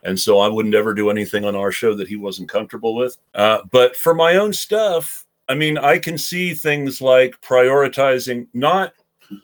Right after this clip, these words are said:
if people are donating to your activism, they have a certain right to know what you're doing with the money. That's exactly why billionaire donors are so dangerous.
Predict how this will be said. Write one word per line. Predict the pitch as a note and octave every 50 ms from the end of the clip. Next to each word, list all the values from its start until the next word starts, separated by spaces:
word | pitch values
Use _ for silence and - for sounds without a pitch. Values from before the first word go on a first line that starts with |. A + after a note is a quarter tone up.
| _ -
if | - D#3+ D#3+ - -
people | G3+ A#3 A#3 A#3 A3+ G3+ F3+
are | E3 D3+ C#3+
donating | A#2 D3 D3 D#3+ E3 D#3+ D#3 D#3 D3+ D3+ D3 C#3 C3+
to | - C3+
your | C3+ C3+ C3 B2+ B2
activism, | B2 B2+ C3 C3 - - B2 G#2+ A2+ A2 G#2+ G#2 A2 G#2 G#2 G2+
they | G2 A2+ A#2 A2
have | A2 B2+ C3 C#3 C#3+ C3+
a | C3
certain | - - - C3 C3 B2 A#2+
right | A#2 A2+ A#2 A#2 A#2 A#2 A#2
to | - A2+
know | A2 A2 A2 G#2+
what | A2 A2 G#2+ - -
you're | A2
doing | G2+ G#2+ G#2+ G#2+ G#2+ G#2 G#2
with | G2+ F#2+ -
the | G#2
money. | F#2+ G2 A2 A2 G#2 F#2 F2 E2+ E2+
That's | G2 G2+ - -
exactly | A2+ G2+ G2+ B2 B2 C3 C3 - C3+ B2 A#2+
why | A2 A2 A#2 B2+ C3 C3 B2
billionaire | G#2+ A#2 A#2+ A#2 A#2 A#2 A2+ A2 G#2+ G#2+ G#2
donors | G2 G#2 G#2 G#2 G2+ G2+ F#2+ F#2 F#2+
are | F#2 F2+
so | - - G2 F2+
dangerous. | E2 G2 F#2+ F#2+ F#2+ F2 - - - - _ _ - - -